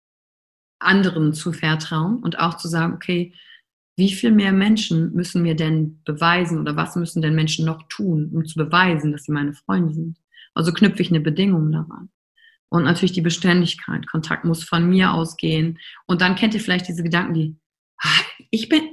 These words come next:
jedes Mal bin ich diejenige, die sich meldet. Können sich nicht auch mal die anderen melden?“ Ja und nein. <laughs> Wenn's dir doch gut tut, Kontakt zu haben, warum nicht mit diesen Personen?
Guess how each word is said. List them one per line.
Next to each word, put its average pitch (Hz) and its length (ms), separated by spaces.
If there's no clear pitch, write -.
jedes 208 300
Mal 320 100
bin 277 240
ich 330 240
diejenige, 165 380
die 156 120
sich - 220
meldet. 147 320
Können 254 180
sich 370 140
nicht - 180
auch - 60
mal 220 160
die 165 200
anderen 427 380
melden?“ 427 480
Ja 156 320
und 185 240
nein. 214 580
<laughs> - 220
Wenn's 196 180
dir 202 80
doch 196 160
gut 247 300
tut, 220 200
Kontakt 214 420
zu 214 100
haben, 185 480
warum 185 540
nicht - 500
mit 160 220
diesen 151 280
Personen? 156 640